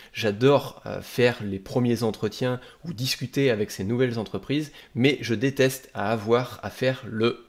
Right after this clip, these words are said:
premier pas. C'est d'ailleurs aussi vrai pour tout ce qui est sujet à la procrastination dans le domaine administratif.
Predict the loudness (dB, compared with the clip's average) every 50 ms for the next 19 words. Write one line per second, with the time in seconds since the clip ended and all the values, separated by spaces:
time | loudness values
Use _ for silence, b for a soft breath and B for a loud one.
0 | _ -10 -2 2 4 4 4 4 0 -2 -6 -6 -8 -16 -8 -2 0 2 4 4
1 | 4 2 2 0 -4 -4 -4 -4 -6 -4 -2 -2 -2 -2 -2 -8 -10 -8 -8 -8
2 | -8 -8 -6 -2 -2 0 0 -2 -4 -6 -4 -4 0 2 2 0 0 -2 B B
3 | B B B -2 0 0 0 -2 -2 -6 -8 -6 -6 -6 -6 -2 0 0 0 2
4 | 0 0 0 0 0 0 -4 B B B B B -2 2 2 4 6 6 6 6
5 | 6 6 4 4 4 2 0 0 0 -2 -4 -4 -4 -8 -10 -10 -14 -16 -18